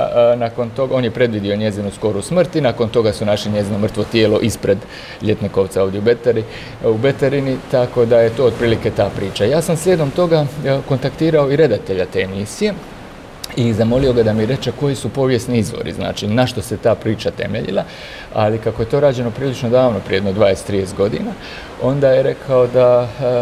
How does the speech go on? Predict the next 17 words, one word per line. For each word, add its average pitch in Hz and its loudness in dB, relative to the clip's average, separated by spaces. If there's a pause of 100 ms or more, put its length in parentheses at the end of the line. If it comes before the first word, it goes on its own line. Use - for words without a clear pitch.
(440)
on 117 2
nažalost 110 2
ne 101 2
zna, 156 2
da 139 2
mu 120 2
je 113 4
to, 123 2 (300)
e, 101 2
dala 113 6
neka 104 2 (460)
vodičica, 110 2
kako - -2
se - -8
to 101 2
danas, 104 -2
<laughs> - -8